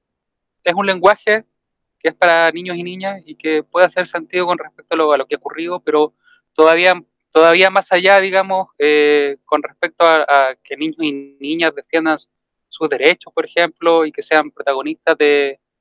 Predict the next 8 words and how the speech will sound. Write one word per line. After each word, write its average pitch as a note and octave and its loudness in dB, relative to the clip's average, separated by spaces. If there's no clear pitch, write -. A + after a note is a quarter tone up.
de - -18
sus - -8
propios E3 2
espacios, E3+ 0
que - -12
puedan D3 0
exigir - -6
participación D#3 -4